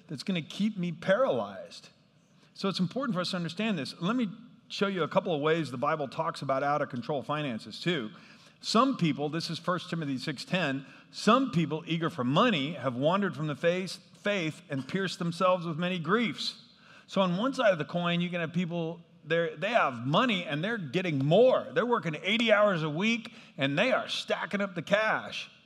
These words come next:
But they are burning through relationships. They don't have any friends anymore. They don't have any hobbies anymore.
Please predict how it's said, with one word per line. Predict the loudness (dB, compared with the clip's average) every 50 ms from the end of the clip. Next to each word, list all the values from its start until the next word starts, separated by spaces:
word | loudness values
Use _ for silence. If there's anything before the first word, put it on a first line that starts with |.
| _ _ _ _ _ _ _ _ _ _ _
But | -6 0
they | 2 4 4
are | 4 2
burning | 0 -2 -8 -12 -2 2 2 4 4 2 2 0 -2
through | -2 -2 -4 -2 -2
relationships. | -2 -2 -2 0 0 0 -2 -2 -2 -2 -2 -2 -2 0 2 2 2 2 0 -4 -8 -10 -14 -18 -20 -20 -10 _
They | -2 0
don't | 2 2
have | 0 0 -2
any | -2 -4 -6
friends | -8 -2 0 2 2 4 2 2
anymore. | 2 2 2 2 2 2 2 2 0 0 0
They | 0 -2
don't | -2 -2 -2
have | -2 -2 -2
any | -4 -6 -6
hobbies | -4 -2 2 2 2 2 2 0 0 0
anymore. | -2 0 0 0 0 2 2 2 2 2 0 0 -4